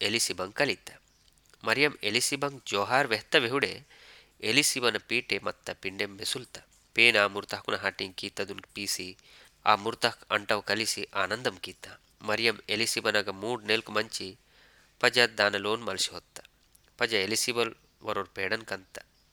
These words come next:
ಪೇಂದ ದೂತ ವೆಹ್ತಾಪ್ ಜಕರಿಯಲಾನಿ ಎಲಿಸಿಬಲ್ ಆ ಪೇಡನ ಪೊರುಲ್ ಯೋಹಾನ್ ಇಂಚಿ ಇರ್ತುರು. ಅಸ್ಕೆ ಪೇನ್ ಜಕರಿಯನ್ ವಡ್ಕನಲ್ ಕೀತ್ತ.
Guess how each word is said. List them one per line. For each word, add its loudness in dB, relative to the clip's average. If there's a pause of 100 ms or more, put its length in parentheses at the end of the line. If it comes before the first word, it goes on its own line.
(200)
ಪೇಂದ 6
ದೂತ -2
ವೆಹ್ತಾಪ್ -2 (140)
ಜಕರಿಯಲಾನಿ 2
ಎಲಿಸಿಬಲ್ -4 (100)
ಆ 0
ಪೇಡನ 2
ಪೊರುಲ್ -8 (480)
ಯೋಹಾನ್ -2
ಇಂಚಿ -6
ಇರ್ತುರು. -12 (320)
ಅಸ್ಕೆ 0
ಪೇನ್ 4
ಜಕರಿಯನ್ 4
ವಡ್ಕನಲ್ 0
ಕೀತ್ತ. -12